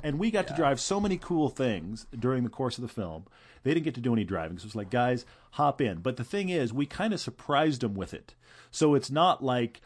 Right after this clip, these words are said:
Speaker 1: they're prepped and they're ready. It's like, "Hey, guys, grab a helmet, go drive."
Speaker 2: And it was at
Speaker 1: So
Speaker 2: the
Speaker 1: it's
Speaker 2: end of the
Speaker 1: that,
Speaker 2: day.
Speaker 1: that lap is, yeah, that lap is coming. That lap is very fun. That is a free YouTube video that actually drops this Thursday in the midst of the film with the trailer. That's dropping.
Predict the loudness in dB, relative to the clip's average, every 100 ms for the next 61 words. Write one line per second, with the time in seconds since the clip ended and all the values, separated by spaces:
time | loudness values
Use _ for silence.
0 | -2 -2 0 -2 -2 -4 -2 2 2 0
1 | -2 0 0 0 0 2 2 2 0 -2
2 | -2 -2 -2 0 2 4 4 4 4 6
3 | 4 4 4 4 4 8 8 10 8 6
4 | 6 6 4 4 2 -4 -4 -10 _ _
5 | -18 0 2 4 2 -2 2 2 4 2
6 | 2 -2 -2 0 2 2 2 -2 -4 -4
7 | -2 0 0 -2 -4 -4 -4 -6 -8 -4
8 | -2 0 -2 -4 -2 -2 -2 -4 -4 -4
9 | 0 -2 -2 -6 -4 -4 -6 -2 0 0
10 | -2 -6 -6 -4 -2 0 -2 -4 -10 -6
11 | -4 -2 -4 -6 -8 -4 -2 -2 -4 -6
12 | -4 -4 -4 -6